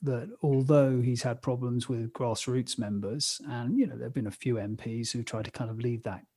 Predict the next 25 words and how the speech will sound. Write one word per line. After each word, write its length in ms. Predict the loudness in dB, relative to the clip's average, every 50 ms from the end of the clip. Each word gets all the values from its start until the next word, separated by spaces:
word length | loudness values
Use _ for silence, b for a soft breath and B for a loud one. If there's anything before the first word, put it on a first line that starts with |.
| _ _ -20 -20 -12 -8
you 100 | -6 -6
know, 140 | -6 -6 -6 -6
grassroots 580 | -4 -4 -4 -4 -6 -6 -6 -8 -6 -6 -4
revolt 400 | -4 -2 -2 0 -2 -2 -4 -4
against 500 | -6 -6 -6 -6 -4 -2 -2 -4 -4 -6
Jeremy 300 | -6 -4 -4 -4 -4 -6
Corbyn's 380 | -6 -6 -6 -6 -4 -4 -6 -4
suspension, 680 | -4 -6 -6 -4 -4 -4 -2 -2 -2 -2 -2 -4 -6 B B B B B B B B B B -4 0
actually, 540 | 2 2 2 0 -2 -2 -2 -2 -2 -4 -2
uh, 180 | -2 -4 -4 -6 -6
I, 160 | -6 -6 -6 -4 -4
I 80 | -4 -4
don't 400 | 0 0 0 2 2 0 -2 -4
think, 480 | -8 -8 -6 -6 -6 -6 -6 -10 -12 -10
uh, 360 | -8 -6 -6 -6 -6 -6 -6 -4
there 400 | -4 -2 -2 -2 -2 -2 -4 -4
is 300 | -4 -2 -2 -2 -2 -2 -4 -12 -18 _ -20 -6 -2
very 380 | -2 2 4 4 4 4 2
much 240 | 0 0 -2 -2 -2
enthusiasm 640 | -2 -2 0 0 0 0 2 0 -2 -2 -2 -2 -4
in 80 | -4 -4
the 60 | -6
P 220 | -2 -2 -2 -2
L 160 | -2 -2 -4
P 460 | -6 -4 -4 -2 0 0 0 -2 -2